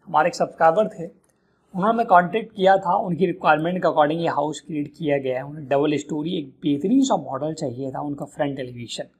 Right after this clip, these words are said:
तो उन्हीं की requirement के according इस model को मैंने design किया है। Three side दोस्तों ये closed है, पहले मैं आपको दिखा देता हूँ कि तीन side से मकान closed है।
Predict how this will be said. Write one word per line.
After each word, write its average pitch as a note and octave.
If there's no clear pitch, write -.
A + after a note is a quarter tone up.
तो G#3+
उन्हीं G#3+
की C4
requirement G3+
के G3+
according E3+
इस D#3
model D3+
को D#3
मैंने D#3
design C3+
किया C#3
है। C#3+
Three G3
side F#3+
दोस्तों F3
ये G#3+
closed E3
है, E3+
पहले E3
मैं C#3+
आपको C#3
दिखा C#3
देता C#3
हूँ C#3+
कि G3
तीन G#3
side F3+
से D#3+
मकान D3
closed C#3
है। B2+